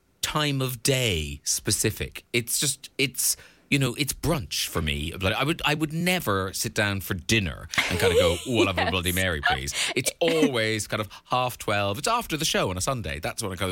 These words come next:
Speaker 1: "Oh, Bloody Mary, that'd be lovely."
Speaker 2: It's
Speaker 1: Yeah.
Speaker 2: perfect, but yeah, it's definitely not a night out cocktail, is it? You'd look a bit strange ordering that in your bar.
Speaker 1: I think so. Should we start with the classic?
Speaker 2: Three in a row. Yeah, we'll start with the classic. Um, so, starting off with tomato juice. Now, you can make your own tomato juice, but realistically,
Speaker 1: Whatever.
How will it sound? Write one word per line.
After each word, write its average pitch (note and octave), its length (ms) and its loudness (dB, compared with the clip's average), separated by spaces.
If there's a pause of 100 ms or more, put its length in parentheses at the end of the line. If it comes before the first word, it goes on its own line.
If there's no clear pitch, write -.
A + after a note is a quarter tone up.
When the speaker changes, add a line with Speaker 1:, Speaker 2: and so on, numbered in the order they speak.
Speaker 1:
"Oh, F#3 100 -6
Bloody - 300 -8
Mary, D2 320 -8
that'd D#2+ 160 -12
be C#2 200 -12
lovely." - 380 -10
Speaker 2:
It's - 200 -2
Speaker 1:
Yeah. - 60 -6
Speaker 2:
perfect, - 480 0
but G#3 200 0
yeah, F#3 120 0
it's D#3+ 100 -6
definitely A#3+ 220 2
not A3 100 4
a G3 60 0
night F#3+ 160 2
out D#3+ 160 -8
cocktail, - 360 -6
is D#3 120 -2
it? - 140 -2
You'd F#3 180 -4
look F#3 140 0
a F#3+ 60 -4
bit F3+ 180 2
strange - 340 -2
ordering D#3+ 280 -4
that - 140 -6
in - 100 -6
your - 80 -8
bar. - 240 -2 (720)
Speaker 1:
I E4+ 100 0
think - 200 -8
so. - 240 -6 (280)
Should - 140 2
we G3 60 2
start G#3 160 4
with G#3+ 80 -4
the - 60 -4
classic? C3 400 -2
Speaker 2:
Three D4+ 260 4
in A3+ 80 4
a G#3 60 4
row. G#3 100 4
Yeah, F3 240 0
we'll G#3 100 -8
start D4+ 300 2
with G#3 80 -2
the G3+ 80 -6
classic. - 500 -4
Um, F#3+ 540 0
so, A#3+ 360 2 (360)
starting D4 340 0
off B3+ 120 -4
with A#3+ 100 -6
tomato F3+ 420 0
juice. - 300 -4
Now, E3+ 320 0
you G3 120 -10
can B3 200 2
make F#3+ 180 2
your E3 120 2
own D#3 100 0
tomato D#3+ 420 -2
juice, D#3+ 220 -4
but - 160 -2
realistically, A#2+ 600 4
Speaker 1:
Whatever. - 140 -4